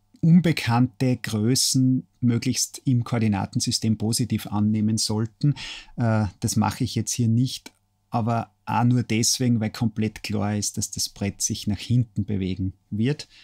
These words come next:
Und wir müssen dann halt mit dem Vorzeichen bei der Rechnung aufpassen. Das ist M zwei.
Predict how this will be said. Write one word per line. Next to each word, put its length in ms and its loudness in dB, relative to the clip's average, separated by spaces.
Und 160 0
wir 80 2
müssen 340 2
dann 180 2
halt 140 -2
mit 180 -2
dem 100 2
Vorzeichen 580 -4
bei 100 -2
der 120 -2
Rechnung 360 -2
aufpassen. 640 -2
Das 120 -10
ist 140 -4
M 240 -4
zwei. 400 0